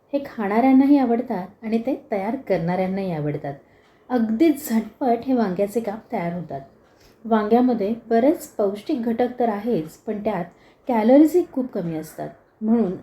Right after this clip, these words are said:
अगदी डाएट कॉन्शियस असणाऱ्यांच्या जेवणातही वांग्याचा समावेश केला जातो. भाकरी, पोळी, भात तसेच जेवणात साईड डिश म्हणून सुद्धा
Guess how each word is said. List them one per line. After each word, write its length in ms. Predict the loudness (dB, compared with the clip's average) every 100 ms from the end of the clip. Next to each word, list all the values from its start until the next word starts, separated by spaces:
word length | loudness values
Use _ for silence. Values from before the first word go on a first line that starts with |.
| -8
अगदी 320 | -6 0 0
डाएट 500 | 2 2 0 -2 -6 -6
कॉन्शियस 480 | -4 -4 0 0 2
असणाऱ्यांच्या 580 | 0 2 0 2 2 0
जेवणातही 680 | -2 -4 -4 -4 -4 -4 -6 -14 -20 -12 -4
वांग्याचा 480 | -2 0 0 0
समावेश 500 | 0 0 0 0 -2
केला 280 | -2 -2 -2
जातो. 320 | -4 -8 -12 -18 -20 _ _ _
भाकरी, 580 | -4 0 0 0 -2 -4 -2
पोळी, 400 | 0 2 0 -2 -2
भात 460 | -2 -2 -2 -4 -4
तसेच 340 | 0 0 -2 -20 _ _ 2
जेवणात 380 | 2 4 2 0
साईड 400 | -2 -2 0 2
डिश 180 | 2 6
म्हणून 220 | 6 6
सुद्धा 340 | 4 -2 -4